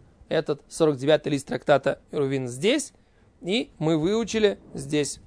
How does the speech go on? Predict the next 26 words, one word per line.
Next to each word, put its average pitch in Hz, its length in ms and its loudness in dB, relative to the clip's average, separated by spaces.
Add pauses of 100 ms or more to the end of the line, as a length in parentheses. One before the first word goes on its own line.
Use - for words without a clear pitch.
(120)
мон-, 151 220 0
на 156 180 2
этом 151 200 0
листе 143 280 0
много 196 500 4
интересного, 156 680 0 (680)
он 135 240 -6
был 151 140 4
насыщен, 160 640 0 (480)
мы 160 140 -2
поняли 170 520 2 (280)
понятие, 143 720 4 (360)
что - 200 2
такое 170 360 6
ИРУВ, 143 400 2 (300)
как 156 240 6
это 165 160 2
работает, 160 580 6 (520)
мы, 165 520 2
э, 143 280 2
посмотрели, 160 640 2
что 165 120 -6
такое 165 300 2
перетянуть 196 880 4 (260)
одно 156 320 2
владение 143 560 2